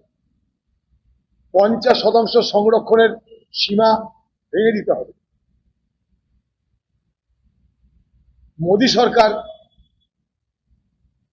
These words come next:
সামনে যেহেতু বিহার ভোট, বিহার ভোটে কি হবে জানে না,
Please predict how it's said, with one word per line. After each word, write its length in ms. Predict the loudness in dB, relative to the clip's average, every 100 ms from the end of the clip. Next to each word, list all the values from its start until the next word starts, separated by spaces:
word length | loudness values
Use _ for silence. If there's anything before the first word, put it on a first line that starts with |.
| _ _ -20 -20 _ _ _ _ _ -10
সামনে 440 | -4 -2 0 0
যেহেতু 240 | 0 -2 -4
বিহার 380 | 0 2 2
ভোট, 260 | 2 2 0 -6 -18 _ _ _ _ _ _ _ _ _ _ _ _ _ _ _ _ _ _ -6
বিহার 340 | -2 0 2
ভোটে 220 | 2 2
কি 220 | -2 -2
হবে 200 | 0 2
জানে 260 | 0 0 0
না, 320 | 0 -4 -10